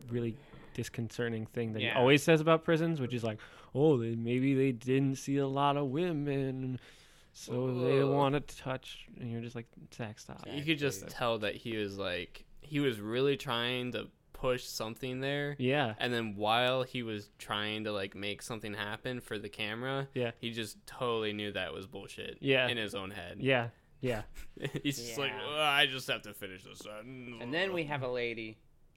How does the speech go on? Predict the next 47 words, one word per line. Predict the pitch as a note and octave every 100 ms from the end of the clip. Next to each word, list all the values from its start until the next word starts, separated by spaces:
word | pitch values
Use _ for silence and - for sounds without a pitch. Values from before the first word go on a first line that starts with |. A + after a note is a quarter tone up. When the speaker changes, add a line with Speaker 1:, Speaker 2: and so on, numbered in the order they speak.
| -
Speaker 2:
probably | A#2+ G3
my | G3+ C#3
favorite | - C3+ B2 A2
eyewitness | G#2+ G#2+ G2 G2
so | - - G#2
far, | - - B2 F#2+ F#2+ F#2+ - - - - _
that | A2+ G#2
she | - C3
was | A#2+ G#2+
walking, | A#2+ C#3 D#3+ G#2 F#2 -
just | - E3+ F3
walking, | A2+ C#3 D#3 - F2+
John, | - B2
Speaker 1:
Yeah. | A#2+ - -
Speaker 2:
just | E3+ -
walking | A#2+ D3+ F#3+ G3+
and | G3
talking. | - F#3+ A3+ G2+ - -
Speaker 1:
Mm-hmm. | C3+
Speaker 2:
That's | D#3 F#3
all | A#3
she | - A3+
was | G3+
doing. | D#3 G3 F3 G#2+ - -
That's | D#3 B2+
Speaker 1:
I, |
Speaker 2:
not | G#3
very | C#3+ B2
Speaker 1:
yeah. |
Speaker 2:
special. | D3+ B2+ - F3 F3 - -
And | E3
then | E3+
Speaker 3:
Yeah. |
Speaker 2:
she | -
got | F#3+ E3
shoved, | - F#3 C3 F#2 - - -
shoved. | - - - F#3+ C3 G2 - - - - -
And | C#3
Zach | D3+ D3
was | B2+
like, | G#2 F#2 - -
"Can | - G#2
you | F#2
show | - - A2+
me | A#2+ B2+
the | A#2
shove?" | - - A#2 C#3 F3